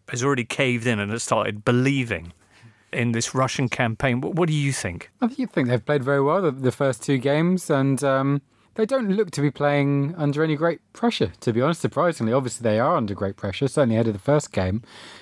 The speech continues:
Speaker 2: But, uh, they look relaxed and composed, and the attacking midfielders who are good on the ball are showing that. And, um, you know, as you say, they've may-, not got lucky, but they've had a couple of players like Cheryshev and, and Zuba who've come into the side, and,
Speaker 1: Mm.
Speaker 2: um, it's just all clicked, hasn't it, at the, at the last minute, incredibly.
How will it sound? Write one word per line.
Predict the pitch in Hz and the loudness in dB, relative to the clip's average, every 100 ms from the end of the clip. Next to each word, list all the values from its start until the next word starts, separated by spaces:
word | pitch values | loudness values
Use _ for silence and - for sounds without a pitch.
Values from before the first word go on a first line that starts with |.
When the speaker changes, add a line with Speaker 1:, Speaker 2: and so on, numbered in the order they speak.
| - | -6
Speaker 2:
But, | - - 185 | -2 -2 0
uh, | 170 | 0
they | 180 | 2
look | 196 156 | 0 0
relaxed | 143 175 - - 165 | 2 0 -2 -4 -2
and | 135 | 0
composed, | 135 120 143 185 202 156 | 0 0 2 2 0 0
and | 127 110 101 - - - _ _ - | 0 0 -4 -14 -20 -20 _ _ -10
the | 143 147 127 127 | -6 -4 -2 0
attacking | 120 151 147 139 | 0 0 2 0
midfielders | 120 147 135 120 | 2 2 2 2
who | 127 | 0
are | 113 | 0
good | 139 | 2
on | 147 | 2
the | 139 | 2
ball | 123 131 | 2 0
are | 117 | 0
showing | - 143 143 | 0 0 2
that. | 147 151 - - | 2 0 -2 0
And, | 131 135 | 2 2
um, | 139 139 139 139 - - - - - | 2 2 2 0 -6 -20 -20 -20 -4
you | 120 | 0
know, | 107 | 0
as | 104 | 0
you | 107 | -2
say, | 101 120 110 110 - 117 - | 0 2 2 0 -8 -12 -8
they've | 135 117 95 - - - - - _ _ _ | 0 0 0 -10 -20 -20 -20 -20 _ _ _
may-, | 202 208 214 196 | -2 0 0 2
not | 220 175 | 2 2
got | 139 147 | 2 2
lucky, | 151 151 143 | 2 2 0
but | 127 | 2
they've | 131 151 | 2 2
had | |
a | 139 | 2
couple | 127 | 2
of | 120 | 2
players | 131 117 | 2 2
like | 113 | 0
Cheryshev | 107 131 113 - 113 | 0 2 2 2 0
and, | 107 120 | 0 -2
and | 117 101 | -2 0
Zuba | 120 117 | 0 2
who've | 110 107 | 2 2
come | 117 | 0
into | 117 101 | 0 0
the | 107 | -2
side, | 127 123 117 | 2 2 2
and, | 110 110 110 | 2 2 2
Speaker 1:
Mm. | 120 | 2
Speaker 2:
um, | 120 117 120 | 2 2 0
it's | 151 - | -6 -4
just | 165 | -2
all | 160 | -2
clicked, | - 196 - | -2 -4 -2
hasn't | 202 202 | -2 0
it, | 156 | 0
at | 107 110 | -2 -2
the, | 131 | -2
at | 123 | 0
the | |
last | 131 139 - | 2 0 0
minute, | 170 147 | 0 0
incredibly. | 104 120 143 104 | 0 0 0 -4